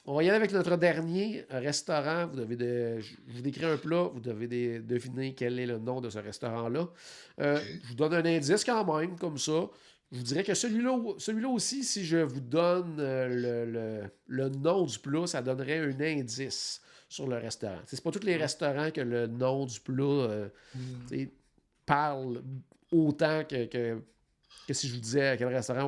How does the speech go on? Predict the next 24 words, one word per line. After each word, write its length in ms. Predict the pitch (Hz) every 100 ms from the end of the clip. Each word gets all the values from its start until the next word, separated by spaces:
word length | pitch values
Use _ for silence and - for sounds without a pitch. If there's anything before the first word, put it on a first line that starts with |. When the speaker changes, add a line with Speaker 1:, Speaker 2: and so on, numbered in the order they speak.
| 131
Speaker 1:
on 80 | 120
était. 380 | 113 110 156 175 - - -
Mais 140 | 170 247
on 100 | 226
va 160 | 233
retrouver 500 | 214 208 - 214 240
là-bas 460 | 240 156 156 185 190
un 220 | 131 131
saumon 480 | 131 - 240 226 233
glacé 540 | 156 165 151 - 196 160
au 100 | 139
miso 540 | 156 147 117 120 -
avec 220 | 107 98
asperges 600 | 123 - - 151 147 113
sautées, 600 | 101 160 151 147 160 160 - - _
purée 300 | - 185 156
de 80 | 156
chou-fleur, 720 | - 143 - 143 143 147 135
carottes 400 | - 156 127 139
arc-en-ciel. 880 | 123 - 104 95 - 147 90 98 98 95 _ _ _ _ _ _ _ - - _
C'est 160 | - -
un 80 | 92
des 160 | 104
plats 300 | 104 143 175